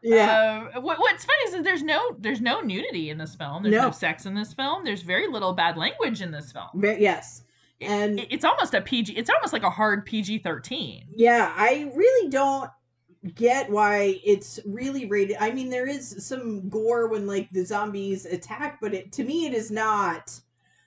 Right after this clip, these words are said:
Speaker 1: like, gore.
Speaker 2: No, it's not The Walking Dead, Return of the Living Dead, Dawn of the Dead, any of the Deads. Like,
Speaker 1: Yeah.
Speaker 2: it, it, it really is fairly tame. Carrie Ann Moss finds out, well, I mean, she's actually known throughout the entire film, that she is, in fact, pregnant.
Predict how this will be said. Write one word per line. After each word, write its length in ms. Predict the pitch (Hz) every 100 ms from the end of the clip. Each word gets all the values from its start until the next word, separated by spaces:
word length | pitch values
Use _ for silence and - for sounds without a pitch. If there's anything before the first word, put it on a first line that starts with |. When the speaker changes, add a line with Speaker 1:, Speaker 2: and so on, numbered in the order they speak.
| _
Speaker 1:
like, 320 | 180 180 175 160 180 - 185 156
gore. 680 | 196 233 214 190 180 175 180
Speaker 2:
No, 360 | 196 180 123 147
it's 120 | -
not 240 | 196 170 -
The 80 | 180
Walking 380 | 160 156 165 160
Dead, 200 | 151 151
Return 280 | 156 165 147
of 60 |
the 40 | 147
Living 200 | 151 151
Dead, 280 | 139 139 139
Dawn 200 | 147 143
of 60 |
the 60 | 143
Dead, 240 | 143 139
any 220 | 151 214
of 80 | 190
the 60 | 175
Deads. 340 | 156 113 -
Like, 160 | - 233
Speaker 1:
Yeah. 200 | 226 180
Speaker 2:
it, 100 | 165
it, 180 | 190 -
it 120 | 190
really 480 | 170 190 185 180 165
is 460 | 160 156 160 147 - _ _
fairly 360 | 247 262 190 160
tame. 520 | - 202 147 131 139
Carrie 280 | 156 311 254
Ann 120 | 262
Moss 340 | 247 165 185 -
finds 360 | 330 403 453
out, 380 | 202 151 165 170 _
well, 380 | - 196 170 -
I 100 | -
mean, 120 | 190 180
she's 220 | - 294
actually 320 | 220 220 180
known 300 | 175 165 160
throughout 220 | 170 160
the 100 | 165
entire 320 | 151 165 139 147
film, 300 | 175 139 151 - _ _
that 180 | 202 180
she 180 | - 311 453
is, 140 | 349
in 140 | 254 226
fact, 380 | 247 196 - -
pregnant. 480 | - 659 247 101